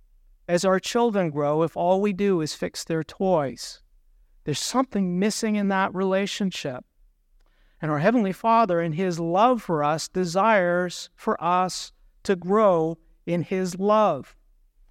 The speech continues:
And this is what you see in the Spirit-led prayer of the Apostle Paul in verses sixteen through nineteen.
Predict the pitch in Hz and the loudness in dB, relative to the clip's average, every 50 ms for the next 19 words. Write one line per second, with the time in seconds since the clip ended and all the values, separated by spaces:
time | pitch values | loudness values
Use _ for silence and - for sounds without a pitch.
0 | _ _ _ - 165 165 170 190 240 - - 202 170 180 208 208 - - - 190 | _ _ _ -6 -4 0 4 4 4 4 2 -4 -2 0 0 0 0 -2 -4 -4
1 | 170 - - 247 247 233 208 170 170 160 - - - - 208 208 220 175 175 165 | -4 -4 -2 0 0 0 0 0 -2 -4 -6 -6 -4 -2 0 2 2 2 2 2
2 | 170 175 180 185 175 - _ _ _ _ _ - - - 254 254 220 180 165 170 | 2 2 2 0 -2 -6 _ _ _ _ _ -6 0 4 4 4 6 4 2 2
3 | 170 180 185 165 160 196 185 - - 208 190 180 - 214 - - - 233 233 226 | 2 2 0 0 0 -2 -2 0 0 -2 0 0 -2 -4 -6 -4 0 2 2 2
4 | 214 190 185 170 156 170 180 160 - 208 185 - - - 202 - - - - - | 2 2 0 -2 -2 -2 -4 -4 -4 -6 -6 -4 -2 -2 -2 -2 -4 -8 -6 -2
5 | 220 208 208 202 - - - 202 196 190 196 196 196 196 202 196 - - 226 233 | 0 0 0 0 -2 -4 -4 -2 -2 0 0 0 -2 -2 -4 -6 -8 -4 -2 0
6 | 233 233 214 170 135 117 - | 0 0 0 0 -2 -4 -8